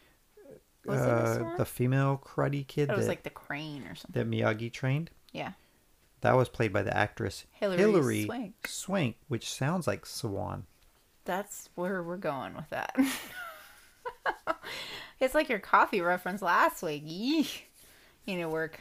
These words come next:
Speaker 1: on that again. We're gonna have to do some practice.
Speaker 2: Guns.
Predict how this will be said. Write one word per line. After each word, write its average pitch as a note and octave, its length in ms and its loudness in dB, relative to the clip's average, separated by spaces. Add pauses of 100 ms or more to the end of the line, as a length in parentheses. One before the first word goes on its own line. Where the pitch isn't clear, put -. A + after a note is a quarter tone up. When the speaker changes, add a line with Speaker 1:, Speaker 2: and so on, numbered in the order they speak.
(140)
Speaker 1:
on - 160 -8
that D3+ 260 -6
again. D#3 400 -8
We're G3 60 -8
gonna B3 140 0
have G#3+ 140 -4
to E3+ 80 -12
do D#3+ 140 -10
some D#3 320 -12 (260)
practice. - 520 -16 (220)
Speaker 2:
Guns. G#2+ 600 6